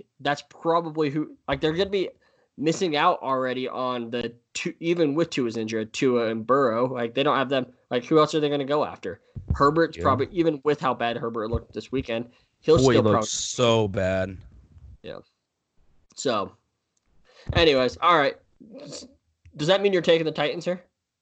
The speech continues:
Speaker 2: Yes. Yes, it does.
Speaker 1: I
Speaker 2: Titans
Speaker 1: also
Speaker 2: and
Speaker 1: take
Speaker 2: Colts. I'm taking the Titans in
Speaker 1: I also
Speaker 2: Indianapolis.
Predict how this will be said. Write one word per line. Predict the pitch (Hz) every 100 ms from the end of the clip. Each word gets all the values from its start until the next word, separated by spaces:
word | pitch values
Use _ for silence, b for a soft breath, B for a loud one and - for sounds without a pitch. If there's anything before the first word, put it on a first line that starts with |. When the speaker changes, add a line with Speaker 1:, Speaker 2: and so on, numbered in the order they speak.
| _ _ _ -
Speaker 2:
Yes. | 107 135 117 - _ _ _ _ _ -
Yes, | 113 113
it | 95
does. | 101 95 90 - _ _ _ _ _
Speaker 1:
I | 127
Speaker 2:
Titans | 131 143 147
Speaker 1:
also | 147
Speaker 2:
and | 131
Speaker 1:
take | 104
Speaker 2:
Colts. | 139 127 107 - -
I'm | 104 113
taking | 107 117 113
the | 104
Titans | 113 104 95 92 -
in | 131 165
Speaker 1:
I |
also | 139 139 131
Speaker 2:
Indianapolis. | 120 127 - 90 85 _